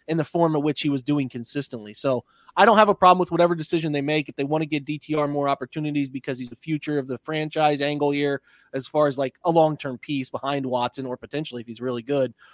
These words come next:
plays out in front of Watson someday. You never know. So, uh, the world works in mysterious ways. That could happen. They could wanna see more of that. I also don't blame them for saying, "We're more comfortable with Joe because of this is how our offense is gonna have to live," right? In this type of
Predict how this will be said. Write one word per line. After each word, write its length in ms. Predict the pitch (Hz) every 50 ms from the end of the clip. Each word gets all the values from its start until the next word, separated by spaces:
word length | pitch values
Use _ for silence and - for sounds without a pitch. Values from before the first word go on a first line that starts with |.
| _ _ -
plays 200 | 151 147 135 135
out 120 | 131 127
in 60 | 123
front 220 | 120 - 156 165 151
of 80 | 131
Watson 340 | 127 120 120 120 - 135 120
someday. 380 | - - 120 120 117 123 127 131
You 120 | 127 127
never 200 | 135 143 135 131
know. 260 | 123 117 117 123 131
So, 380 | 135 - - 143 139 135 123 - _ _ _ _ _ _ -
uh, 80 | 127
the 100 | 127 131
world 240 | 131 139 139 139 135
works 260 | 131 135 131 - - 135
in 40 |
mysterious 480 | 127 123 - - 135 131 127 127 120 -
ways. 340 | 120 123 123 123 127 127 -
That 160 | 135 135 135
could 100 | - 123
happen. 340 | 131 131 127 127 - 131 131
They 100 | 135 127
could 120 | - 135
wanna 180 | 135 139 135 127
see 240 | - - 151 147 139
more 220 | 135 127 120 117
of 80 | 113 -
that. 240 | 123 120 131 143 -
I 120 | 120 139 160
also 260 | 165 175 - - 156
don't 220 | 156 160 160 151
blame 220 | - 151 151 151 151
them 120 | 151 147
for 140 | - - 143
saying, 260 | - 156 151 151 143
"We're 140 | 143 151 151
more 180 | 151 151 143
comfortable 420 | - - 151 151 147 147 139 143 139
with 120 | 139 127
Joe 360 | - 143 147 143 139 147 147 - _ _ _ _ _
because 280 | - 139 - 151 139 139
of 180 | 139 127 120
this 200 | 135 143 139 -
is 140 | 147 135 -
how 180 | 139 135 139 143
our 120 | 143 135
offense 340 | 131 139 147 - 151 139 -
is 80 | 131
gonna 120 | - 147 139 147
have 160 | 147 151 -
to 80 | 156
live," 360 | 143 151 196 170 120 101 - 117
right? 220 | 123 139 156 151
In 140 | 135 131 135
this 200 | 139 135 - -
type 300 | - - 156 147 - -
of 160 | 143 127